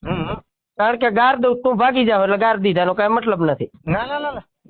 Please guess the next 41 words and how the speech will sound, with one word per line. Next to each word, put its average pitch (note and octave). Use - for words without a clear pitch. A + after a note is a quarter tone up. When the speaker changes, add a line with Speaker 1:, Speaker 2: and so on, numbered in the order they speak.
Speaker 1:
ગા-, G3+
ગા-, E3+
ઈ G#3
તમારો A3+
સંસ્કાર B3
જ B3+
તમારા C4+
હાથ C4
ગાળી B3
દેવાના. A#3+
અમારા A#3+
Speaker 2:
પછી? A#3
Speaker 1:
સંસ્કાર B3+
હાથ B3
નહીં C4+
ગાળી A#3+
દેવાના. F#3
Speaker 2:
ઈ A3
એ B3+
બરોબર, B3
ઈ B3
તો B3
ગાર A3+
જેની A3+
હેસિયત G#3
હોય B3
ને A#3
ઈ A3
દઈ A3+
શકે. A3
કોકને A3
ગાર A3
કોણ A#3+
દઈ A3
શકે? G#3+
જેનો G3+
પૂરો G#3+
પાવર G#3+
હોય G#3+
એના G#3
જ G3+